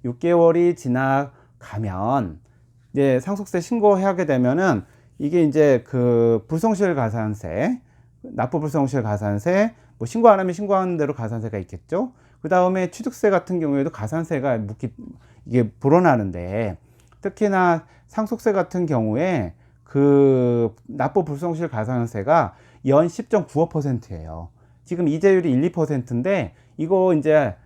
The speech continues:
하루만 연기가 돼도 연 십점구오 퍼센트의 과세가 되니까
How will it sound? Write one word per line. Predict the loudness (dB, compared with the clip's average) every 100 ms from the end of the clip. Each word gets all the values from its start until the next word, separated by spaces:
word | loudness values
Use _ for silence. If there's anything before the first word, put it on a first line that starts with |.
| _ _
하루만 | 0 2 4 2
연기가 | 0 -2 0 0
돼도 | 0 0 0 2
연 | 4 4 0
십점구오 | -6 -16 -2 -2 0 -4 -2
퍼센트의 | -4 -6 -6 -8 -4 -2 -2
과세가 | -4 -8 -4 -4 -4
되니까 | -6 -4 2 2 0